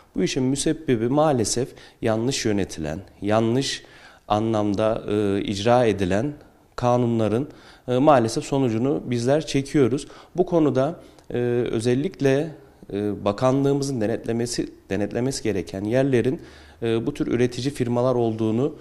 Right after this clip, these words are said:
söylüyoruz, defalarca söyledik. Sonrasında neler yapılabilir? Tabii ki de, e, diğer paydaşlarla birlikte oturulup uygun bir karar verilebilir.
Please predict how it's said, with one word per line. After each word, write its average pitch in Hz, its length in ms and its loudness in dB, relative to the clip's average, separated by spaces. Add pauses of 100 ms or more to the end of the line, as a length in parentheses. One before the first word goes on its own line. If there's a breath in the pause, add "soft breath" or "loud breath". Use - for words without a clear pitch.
(180 loud breath)
söylüyoruz, 117 600 2
defalarca 117 600 2
söyledik. 82 640 -6 (220 loud breath)
Sonrasında 147 640 2
neler 143 260 2
yapılabilir? 131 580 0
Tabii 131 300 -2
ki 123 160 -4
de, 123 160 0 (440 loud breath)
e, 110 180 0
diğer 135 260 4
paydaşlarla 127 640 2
birlikte - 320 -4
oturulup 113 540 -2 (140)
uygun 120 360 2
bir 120 140 -2
karar 113 320 -2
verilebilir. 104 640 -2